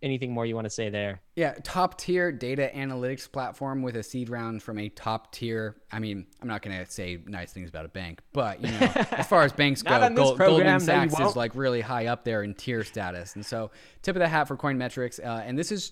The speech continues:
Speaker 2: uh, illustrates just the value of good data in this place.
Speaker 1: I'm gonna blaze through these because this is all the same theme, which is,
Speaker 2: Okay.
Speaker 1: uh, traditional bank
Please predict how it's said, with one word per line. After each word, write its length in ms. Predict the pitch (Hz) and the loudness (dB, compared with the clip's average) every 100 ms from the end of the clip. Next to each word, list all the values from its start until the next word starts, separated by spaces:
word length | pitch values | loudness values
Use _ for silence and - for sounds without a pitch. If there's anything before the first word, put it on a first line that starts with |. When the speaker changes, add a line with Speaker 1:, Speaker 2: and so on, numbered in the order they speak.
| 131 | 0
Speaker 2:
uh, 220 | 160 160 | 2 2
illustrates 440 | 165 185 175 165 - | 2 -2 -2 -4 -6
just 160 | 147 | -4
the 160 | 143 127 | -2 -2
value 600 | 110 107 117 135 113 110 | -2 -4 -2 -2 -2 -6
of 340 | - 107 98 | -8 -12 -12
good 400 | - 123 113 - | -6 -6 -6 -8
data 340 | 107 110 113 104 98 | -6 -4 -4 -6 -10
in 100 | 95 | -12
this 160 | 90 | -12
place. 380 | - 82 73 - - - - - - - _ _ _ - | -14 -16 -14 -16 -18 -20 -20 -20 -20 -20 _ _ _ -2
Speaker 1:
I'm 80 | 135 | 4
gonna 100 | 180 | 4
blaze 300 | 127 113 117 | 4 0 0
through 180 | - 107 | -4 -6
these 220 | 104 98 | -4 -6
because 320 | 92 104 113 107 | -8 -6 -6 -4
this 200 | 123 - | -6 -6
is 100 | 113 | -2
all 120 | 110 | -2
the 80 | 107 | -2
same 260 | - 107 | -8 -8
theme, 340 | 95 208 180 113 | -6 -4 -2 -2
which 200 | 110 - | -4 -4
is, 260 | 107 104 - | -4 -6 -10
Speaker 2:
Okay. 100 | 80 - - - | -16 -18 -6 2
Speaker 1:
uh, 260 | 107 101 | 4 4
traditional 520 | 92 147 139 139 147 | 2 0 0 0 -4
bank 400 | 117 123 120 120 | -2 0 0 -2